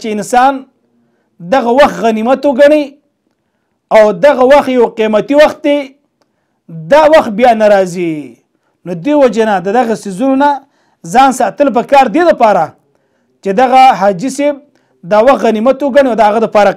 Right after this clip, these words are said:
قیمتي شي. موږ دا وایو چې کوم څیزونه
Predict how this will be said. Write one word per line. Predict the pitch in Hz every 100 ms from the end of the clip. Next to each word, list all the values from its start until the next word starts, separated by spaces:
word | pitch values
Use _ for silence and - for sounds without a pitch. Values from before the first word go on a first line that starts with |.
| 180
قیمتي | 175 160 165
شي. | - 151 139 123 127 _ _ _ _ _ _ _ _ _ _ _ _ _ _ _ _ _ _ _ _ _ _ _ 196
موږ | 294 269
دا | 254 269
وایو | 320 330 -
چې | 302 269 _ _ _ _ _ _ _ _ _
کوم | 294 311
څیزونه | - 233 214 302